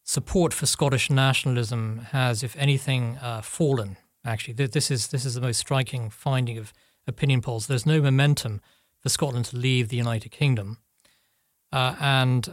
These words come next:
uh, you know, one of the reasons for that, of course, is that if indeed Scotland does leave the United Kingdom, it will also be outside of the European Union un-, under Brexit. It would have to apply to join the European Union.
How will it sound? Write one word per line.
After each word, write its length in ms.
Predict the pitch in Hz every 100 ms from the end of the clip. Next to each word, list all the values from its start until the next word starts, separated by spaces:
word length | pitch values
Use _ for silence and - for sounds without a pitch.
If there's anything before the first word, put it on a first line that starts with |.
| -
uh, 420 | 131 127 120 120 - _ _ _ _ _ _ -
you 100 | 139
know, 120 | 123 - -
one 160 | - 175
of 60 | 156
the 80 |
reasons 360 | 143 156 143 127
for 280 | - 165 143
that, 180 | 123 110
of 80 |
course, 300 | 107 127 113
is 140 | 131 110
that 220 | 131 120 - _ _ _ _ _ -
if 200 | 170 -
indeed 340 | 165 165 139
Scotland 420 | - - 151 127 113
does 280 | 143 135
leave 180 | 135 135
the 80 | 120
United 280 | 123 120 110
Kingdom, 560 | - 135 117 110 113 - _
it 160 | - 139
will 320 | 131 127 131 -
also 280 | 170 165 131
be 320 | 113 127 123
outside 500 | 127 120 - 147 127
of 60 | 110
the 80 |
European 440 | 120 120 113 131 117
Union 320 | 127 120 104
un-, 140 | 104
under 160 | 117 110
Brexit. 300 | 98 123 -
It 40 |
would 100 | 131
have 140 | 113 131
to 80 | 127
apply 480 | - - 151 139
to 300 | 120 - 123
join 500 | 110 - 147 139 131
the 80 | 117
European 480 | 117 120 113 131 117
Union. 360 | 117 120 120